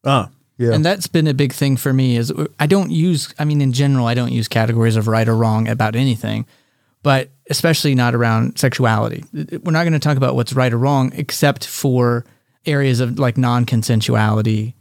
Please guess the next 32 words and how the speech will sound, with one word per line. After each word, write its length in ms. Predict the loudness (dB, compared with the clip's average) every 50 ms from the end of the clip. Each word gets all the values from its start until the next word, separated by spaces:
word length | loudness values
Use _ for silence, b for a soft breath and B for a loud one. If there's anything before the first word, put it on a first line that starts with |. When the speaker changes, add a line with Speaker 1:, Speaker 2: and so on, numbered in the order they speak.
| _ _ _ _
Speaker 1:
Yeah, 120 | -4 -4
of 120 | -4 -4 -2
course. 180 | -2 0 2
Speaker 2:
coercion, 520 | 2 2 2 2 2 2 0 0 2 2 0
Speaker 1:
Yeah. 60 | 0
Speaker 2:
power 260 | 0 0 0 2 2 2
Speaker 1:
Yeah. 40 |
Speaker 2:
dynamics, 420 | 2 2 0 0 0 -2 -4 -2 0
that 100 | 0 0
Speaker 1:
Right. 80 | 2
Speaker 2:
kind 180 | 2 0 0 -2
of 60 | -2
thing. 240 | -4 -4 -6 -6 -8 B B B B B B B B
But 180 | -2 -2 0
in 220 | 0 0 0 0 0
general, 560 | 0 0 2 2 2 0 0 0 -2 -2 -4 -6 _ _ _ _
we 140 | -4 -2 0
talk 220 | 0 0 0 2
about 180 | 0 0 0 0
it 60 | 0
in 80 | 0 0
terms 200 | 0 0 0 0
of 80 | 0
wisdom. 460 | 0 0 -2 -2 -4 -10 -12 -16 -18 _ _ _
And 160 | -8 -6 -4
so 140 | -2 0 0 2
there, 220 | 2 2 0 0
you 100 | 0 0
know, 120 | 0 2 2
there 100 | 2 2
are 160 | 2 2 2
risks. 480 | 2 2 0 0 -2 -4 -8 -8 -10